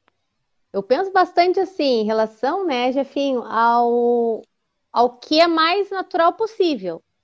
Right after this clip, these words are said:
Eu não tenho nenhum tipo de dieta especial, né? Eu como de tudo. Só que quando eu vou comprar alguma coisa, eu prefiro comprar o que é mais natural, o que é menos industrializado, né? Porque, claro que a gente não vai fugir da, dos produtos industrializados, né?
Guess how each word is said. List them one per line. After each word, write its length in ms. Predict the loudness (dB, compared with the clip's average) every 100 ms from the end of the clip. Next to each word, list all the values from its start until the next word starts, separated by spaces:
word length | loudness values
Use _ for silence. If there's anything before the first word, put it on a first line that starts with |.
| _ _ _ -14
Eu 100 | -10
não 120 | -6
tenho 220 | -4 -4
nenhum 200 | -4 -6
tipo 260 | -8 -10 -8
de 420 | -8 -6 -6 -6
dieta 320 | -4 -6 -6
especial, 720 | -10 -10 -6 -2 0 -2 -6 _ _
né? 360 | -14 -10 -10 -12 _ _ _
Eu 80 | -16
como 240 | -12 -10
de 140 | -12 -10
tudo. 380 | -8 -8 -8 _ _ _ _ _ _
Só 220 | _ -8
que 260 | -8 -12 -12
quando 340 | -4 -4 0
eu 100 | -2
vou 260 | 0 -2 -2
comprar 440 | -4 -8 -4 0 2
alguma 300 | 0 -6 -12
coisa, 480 | -8 -4 -4 -4 -4
eu 160 | -6
prefiro 380 | -4 -8 -8 -10
comprar 580 | -6 -6 -4 -2 -4 -6
o 60 |
que 140 | -12 -8
é 40 |
mais 220 | -6 -8
natural, 380 | -8 -10 -6 -6
o 40 | -6
que 120 | -8
é 40 |
menos 420 | -8 -6 -4 -6
industrializado, 880 | -6 -8 -10 -8 -8 -6 -2 -4 -4 _ _ _ _
né? 300 | -12 -10 -10
Porque, 320 | -14 _ -20
claro 300 | -12 -8 -8
que 100 | -8
a 20 |
gente 220 | -14 -14 -10
não 80 |
vai 100 | -8
fugir 320 | -8 -10 -8 -8
da, 240 | -8 -10 _ _ _ _
dos 100 | -18
produtos 380 | -10 -8 -8 -10
industrializados, 880 | -12 -10 -10 -8 -4 -2 -2 -4
né? 340 | -8 -8 -10